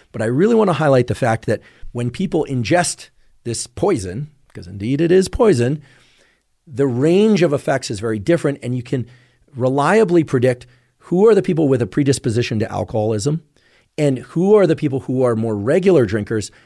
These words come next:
by the contour, the timing of the different effects. And again, people who tend to feel more alert and excited every time they drink, they tend to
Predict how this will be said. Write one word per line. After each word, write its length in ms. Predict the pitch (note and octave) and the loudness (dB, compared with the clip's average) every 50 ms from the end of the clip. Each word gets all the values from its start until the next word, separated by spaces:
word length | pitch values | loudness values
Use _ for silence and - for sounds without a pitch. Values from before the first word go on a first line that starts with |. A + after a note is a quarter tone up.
| _ _ _ - | _ _ _ -6
by 300 | G#2 C#3 B2+ C3 C3 A#2+ | -4 -2 0 2 0 0
the 180 | G2+ A#2+ - | 2 0 -2
contour, 920 | - - - - - F3+ F3+ F#3 G3 F#3 F3+ - - E3+ D3 B2 A2+ G#2 G2 | -2 -4 -12 -6 -4 -2 0 0 0 0 0 0 2 2 2 2 2 0 -2
the 100 | F#2+ A2 | -4 -6
timing 680 | G2+ - - - - D#3+ E3+ F3+ F3+ F3 E3 D3+ C#3 C#3 | -8 -8 -12 -8 -4 -2 0 2 2 2 2 2 0 -2
of 180 | - - G#2 | -4 -6 -6
the 60 | A#2+ | -4
different 300 | A2 A#2+ A2+ - A#2+ G#2+ | -4 -6 -4 -4 -6 -6
effects. 460 | G#2 - - - G2+ D2 - - - C3+ | -6 -8 -8 -10 -10 -10 -10 -12 -12 -10
And 80 | A2 | -8
again, 420 | A2+ A2 F#2+ - C#3 D3 D#3+ D#3+ D3+ - - _ _ _ _ _ _ _ _ _ _ _ _ _ | -10 -6 -4 -2 0 0 0 0 -4 -6 -14 _ _ _ _ _ _ _ _ _ _ _ _ _
people 280 | - E3 F3+ F3+ F#3+ D#3+ | -6 -6 -4 -2 -2 0
who 120 | C3+ D3 | 0 0
tend 220 | C3+ - D#3+ C#3+ C3+ | 0 0 -2 0 0
to 60 | C3 | -2
feel 280 | - - C3 B2 A2 | -2 0 0 0 0
more 360 | G2+ G#2 A2+ C3 E3 G3 G3+ F#3 | 0 0 2 4 4 6 6 6
alert 340 | D#3 B2+ C3+ D3+ D#3+ - | 4 6 4 4 2 2
and 80 | C3 A#2 | -2 -8
excited 640 | A2 - - - - D3 D#3+ D3+ C3 B2+ G#2 E2 - _ _ _ _ _ _ _ _ _ _ _ _ _ | -8 -6 -6 -4 -2 0 0 0 0 -2 -4 -6 -10 _ _ _ _ _ _ _ _ _ _ _ _ _
every 220 | - C#3 C3 D3 C#3+ | -6 -4 -4 -4 -4
time 240 | - D3+ C#3 C3+ B2+ | -4 -4 -6 -4 -4
they 100 | B2 A#2 | -6 -6
drink, 380 | F#2+ A2+ B2 A#2 G2+ F2+ - | -6 -6 -6 -6 -6 -10 -14
they 140 | _ A#2+ G#2 | _ -16 -14
tend 180 | - C3+ B2+ G#2+ | -12 -12 -10 -10
to 100 | G#2 | -10